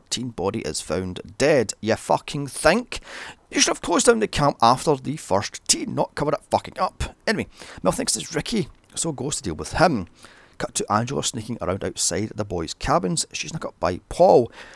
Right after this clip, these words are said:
She thinks he's a serial killer, but he just laughs it off because, eh. He then talks her into going down to the lake, where they play kiss chase.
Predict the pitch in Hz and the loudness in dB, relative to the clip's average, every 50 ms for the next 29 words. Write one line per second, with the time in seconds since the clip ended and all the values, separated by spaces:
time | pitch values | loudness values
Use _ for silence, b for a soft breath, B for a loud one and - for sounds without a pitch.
0 | B B B - - - - 254 - - - 214 233 - - 117 - - - - | B B B -10 -4 -2 -2 0 0 -2 -2 -2 -2 -2 -2 -2 0 0 0 0
1 | 247 277 311 370 - - - - - - 247 202 160 131 - - - _ _ _ | 0 0 0 0 -2 -2 0 2 2 4 6 6 6 6 4 -2 -12 _ _ _
2 | _ _ _ _ _ _ _ _ _ - 170 - - - - - 165 208 240 - | _ _ _ _ _ _ _ _ _ -2 -2 -2 -2 -6 -10 -8 -8 -8 -8 -6
3 | - - - - - 90 104 117 - - - - 110 - - 92 - - - - | -2 -2 -2 0 2 2 2 2 2 0 -2 -2 0 0 2 2 0 0 -2 -8
4 | - 107 - - 107 104 - - - _ - 107 123 131 - - - b b b | -12 -8 -6 -6 -4 -4 -4 -6 -4 _ 0 2 2 2 0 -6 -16 b b b
5 | b b b b - - 139 165 220 294 - - - - - - - - 143 147 | b b b b -6 -2 0 0 0 -2 -2 -4 -6 -4 -4 -4 -4 -6 -6 -6
6 | - 151 - 120 113 113 - 98 101 - - 90 73 80 95 131 165 - - _ | -8 -6 -4 -2 -2 -2 -2 -4 -4 -4 -6 -6 -6 -4 -2 -2 -2 -2 -4 _
7 | - - - - 104 95 95 131 127 - - - - 110 104 101 - - - 127 | -14 -16 -16 -6 -2 0 0 0 0 -2 -6 -4 -4 -4 -4 -4 -4 -6 -4 -2
8 | - - - - - 175 143 113 - - - | -2 0 0 0 0 0 0 2 0 0 0